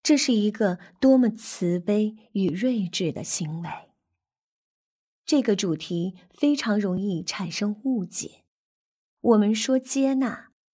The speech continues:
并不意味着对这一切感到满意，或者被动忍受这一切，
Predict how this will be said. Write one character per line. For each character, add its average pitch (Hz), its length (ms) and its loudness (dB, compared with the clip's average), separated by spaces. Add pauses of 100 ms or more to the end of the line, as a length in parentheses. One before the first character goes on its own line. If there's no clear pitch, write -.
并 302 180 4
不 226 100 2
意 220 240 2
味 185 260 -2
着 - 240 -12 (260)
对 233 320 2
这 - 160 -2
一 202 300 0
切 226 300 0
感 180 240 -6
到 208 120 -4
满 - 380 -2
意， 202 340 -4 (560)
或 - 280 -2
者 180 320 -4 (260)
被 269 240 6
动 185 460 0
忍 180 260 0
受 277 300 0
这 196 160 -2
一 180 200 -6
切， - 460 -2